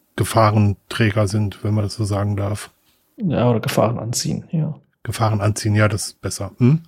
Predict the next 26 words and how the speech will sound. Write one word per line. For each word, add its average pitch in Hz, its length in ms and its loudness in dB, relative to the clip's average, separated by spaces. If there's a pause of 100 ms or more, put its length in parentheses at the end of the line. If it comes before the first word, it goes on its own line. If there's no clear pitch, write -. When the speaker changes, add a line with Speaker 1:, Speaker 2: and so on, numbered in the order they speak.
(120)
Speaker 2:
Die 143 140 -12
sind 127 160 -4
ja 110 80 -2
selbst 110 260 2
an 104 100 -2
sich 127 200 2
keine 107 240 2
Gefahr. 98 360 -2 (240)
<laughs> 147 220 -4
Speaker 1:
Ja, 131 140 4
ja, 127 160 4
na 117 100 2
klar. 98 260 -2 (260)
Entschuldigung, 107 540 0
na, 113 180 4
natürlich. 113 560 -2
Hm? 131 280 4 (200)
Speaker 2:
Genau. 110 500 -6 (260)
Und - 420 -8
klar 127 240 4
gibt's 117 160 0
natürlich 113 680 -2
viel 123 240 0
zu - 120 -6
kritisieren 120 500 0
dazu, 135 500 0